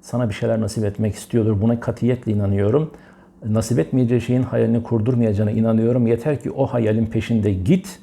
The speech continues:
hayalin peşinden git. Hayalin altını doldur, sadece hayalde kalmasın.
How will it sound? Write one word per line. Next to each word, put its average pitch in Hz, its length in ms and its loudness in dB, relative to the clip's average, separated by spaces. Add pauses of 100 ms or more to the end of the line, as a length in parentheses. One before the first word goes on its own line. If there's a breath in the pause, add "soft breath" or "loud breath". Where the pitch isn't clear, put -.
(160)
hayalin 107 420 0
peşinden 95 680 -2
git. 180 180 0 (420 loud breath)
Hayalin 147 520 2
altını 127 500 2
doldur, 113 360 4
sadece 110 480 0
hayalde 104 580 -4
kalmasın. 101 720 -4